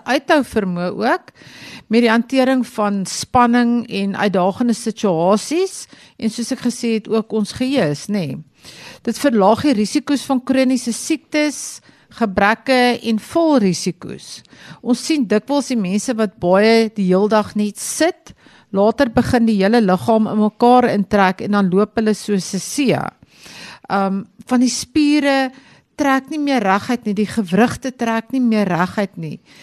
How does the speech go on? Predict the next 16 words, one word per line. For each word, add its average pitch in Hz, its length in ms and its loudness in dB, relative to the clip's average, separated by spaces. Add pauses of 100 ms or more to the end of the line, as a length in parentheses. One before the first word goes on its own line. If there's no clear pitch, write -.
(220)
En 262 160 2
hoe 240 80 2
minder 262 400 2
ons 320 160 -2
dit 247 200 -6
doen, 247 280 2
hoe 226 40 0
moeiliker 214 840 2
raak 175 380 0
beweging. 156 720 -6 (760)
Dit 240 160 -4
verlaag 233 440 0
ons 285 220 -2
risiko 240 420 -2
vir 233 160 -4
demensie 214 720 -2